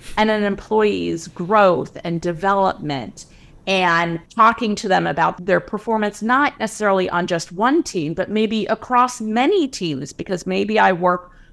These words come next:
with more than one leader of the work. Maybe I work on several projects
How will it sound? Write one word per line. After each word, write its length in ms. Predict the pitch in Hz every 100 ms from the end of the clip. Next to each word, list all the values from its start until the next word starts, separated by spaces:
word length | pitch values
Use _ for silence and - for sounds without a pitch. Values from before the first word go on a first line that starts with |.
| -
with 260 | 202 208
more 600 | 196 202 214 240 247 220
than 340 | 170 170 165 156
one 580 | 160 160 151 151 165 165 -
leader 680 | 170 190 190 190 180 165
of 220 | - 175 -
the 80 |
work. 360 | 160 151 107 -
Maybe 220 | 180 180 196
I 100 | 185
work 240 | 170 170
on 160 | 165 175
several 560 | - 196 196 196 175
projects 1040 | 165 - 190 208 190 123 117 196 - -